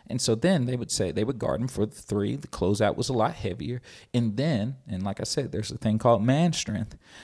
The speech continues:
Once you, once Cody would put the ball on the floor, he'd get pushed off of his, his trajectory or his path towards the basket.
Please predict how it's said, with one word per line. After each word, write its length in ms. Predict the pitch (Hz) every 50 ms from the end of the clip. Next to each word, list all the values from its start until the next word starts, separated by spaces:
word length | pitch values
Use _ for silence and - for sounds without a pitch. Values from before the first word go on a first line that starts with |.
| - - - -
Once 420 | 101 110 127 135 - - - -
you, 240 | 135 135 139 139 131
once 320 | - - 123 135 131 -
Cody 300 | - - - 135 127 127
would 120 | 117 107 -
put 140 | - 135
the 80 | - -
ball 240 | 104 135 147 175 170
on 80 | 131
the 80 | 113 107
floor, 220 | - - - 95
he'd 160 | 98 107 104 104
get 180 | - - _
pushed 300 | - - 117 104 - -
off 180 | - 82 92 -
of 140 | 98 92 -
his, 400 | 107 101 101 101 98 - - - _ _ _ _ _ - - - - _ -
his 280 | - 107 101 98 -
trajectory 640 | - - - 117 104 101 104 - - 113 104 104 107
or 100 | 110 104
his 220 | 98 101 101 98 -
path 380 | - - 101 92 98 104 -
towards 260 | - - 110 110 -
the 60 | - -
basket. 580 | - 117 - - - - - - - - -